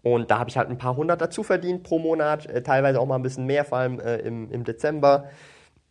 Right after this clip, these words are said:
Und es lief halt relativ nice so insgesamt. Ich hatte eine gute Sparquote, je nachdem, je nach Monat zwischen dreißig bis sechzig Prozent Sparquote, die ich da, äh, ja, erreicht habe. Und im Schnitt habe ich vielleicht so vierzig bis fünfzig Prozent gespart insgesamt. Und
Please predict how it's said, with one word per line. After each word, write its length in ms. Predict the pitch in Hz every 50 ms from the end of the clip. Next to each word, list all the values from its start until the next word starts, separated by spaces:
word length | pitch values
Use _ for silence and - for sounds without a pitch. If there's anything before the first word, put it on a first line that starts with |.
| _ -
Und 160 | - 143 139
es 100 | 147 139
lief 180 | 185 220 226 -
halt 400 | 233 - - 262 - - 127 -
relativ 480 | 156 156 160 156 160 151 147 139 143 -
nice 520 | 131 127 123 120 123 135 143 135 139 -
so 260 | 139 135 131 127 120
insgesamt. 540 | - 131 135 139 139 139 117 120 110 113 -
Ich 40 | 139
hatte 140 | 123 120 127
eine 140 | 131 135
gute 220 | 131 151 156 160 151
Sparquote, 960 | 151 - - 175 175 185 185 - 165 156 156 160 160 147 147 147 143 131 - -
je 140 | 123 131 131
nachdem, 380 | 127 131 135 - 135 135 135
je 280 | 131 - 131 131 131 135
nach 160 | 131 131 131
Monat 300 | 127 123 123 123 123 -
zwischen 200 | - 117 - 117
dreißig 440 | 123 117 98 110 123 120 123 127 -
bis 160 | - 117 -
sechzig 320 | 117 117 - - 120 -
Prozent 340 | - - 135 - 139 135 135
Sparquote, 540 | - - 139 143 147 143 - 127 123 131 117
die 80 | 113 120
ich 100 | 131 -
da, 320 | 120 113 113 113 - -
äh, 300 | - 101 107 110 104 104
ja, 220 | 104 104 117 131 131 -
erreicht 480 | 104 - 101 113 120 131 135 - -
habe. 460 | 131 120 113 117 113 113 117 113 113 - _ _ _ _ _ _ _
Und 240 | - 113 113 110 -
im 80 | 113
Schnitt 200 | 107 - 123 117
habe 120 | 127 117 113
ich 80 | 110
vielleicht 180 | - 113 113 107
so 80 | 107 104
vierzig 400 | - - 123 120 120 - 127 -
bis 100 | 120 -
fünfzig 340 | - 147 143 135 139 127
Prozent 400 | - - - - 156 156 - -
gespart 520 | - 147 - - - 113 120 120 123 127 -
insgesamt. 680 | - 127 127 123 - 117 107 113 107 113 117 113 107
Und 220 | 107 107 110 110